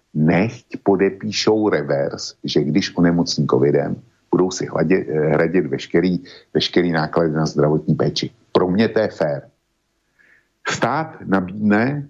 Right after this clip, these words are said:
posluchači za nějakých pětadvacet euro nebo třicet euro,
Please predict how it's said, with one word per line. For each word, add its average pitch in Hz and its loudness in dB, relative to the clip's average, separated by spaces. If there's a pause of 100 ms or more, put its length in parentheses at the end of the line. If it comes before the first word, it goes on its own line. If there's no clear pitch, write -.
posluchači 113 0
za 73 -2 (240)
nějakých 76 -2
pětadvacet 98 -2
euro 92 2
nebo 82 -2
třicet - -2
euro, 85 2